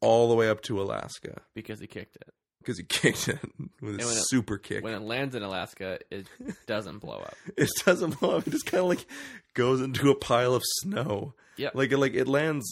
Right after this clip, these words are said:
Speaker 1: it, you can have it, like, land on a lake or something, and he gets, like, frozen in a frozen lake. No, just, like, into a pile of snow.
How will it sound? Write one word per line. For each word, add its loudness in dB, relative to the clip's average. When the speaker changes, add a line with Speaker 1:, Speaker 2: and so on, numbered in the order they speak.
Speaker 1:
it, -6
you -2
can -8
have -4
it, -2
like, -4
land -2
on 0
a 0
lake -2
or -6
something, -4
and -2
he -4
gets, -4
like, -4
frozen -4
in -6
a -10
frozen -6
lake. -6
No, -2
just, -8
like, -8
into -2
a 0
pile 0
of -2
snow. -6